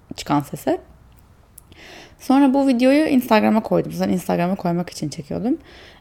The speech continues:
E, hızlandırılmış versiyonunu, a, şeyde,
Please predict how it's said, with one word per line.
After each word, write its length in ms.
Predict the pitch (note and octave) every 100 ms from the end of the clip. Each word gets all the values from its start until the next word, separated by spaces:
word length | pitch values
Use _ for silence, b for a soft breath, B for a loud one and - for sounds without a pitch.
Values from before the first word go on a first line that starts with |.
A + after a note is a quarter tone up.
| -
E, 100 | - F3+
hızlandırılmış 640 | E3+ E3+ D#3 D3+ D#3 -
versiyonunu, 800 | D#3+ D#3 - D#3+ D#3+ F#3 B3 B3+ - _ -
a, 120 | F3+
şeyde, 460 | - F3 D3+ F3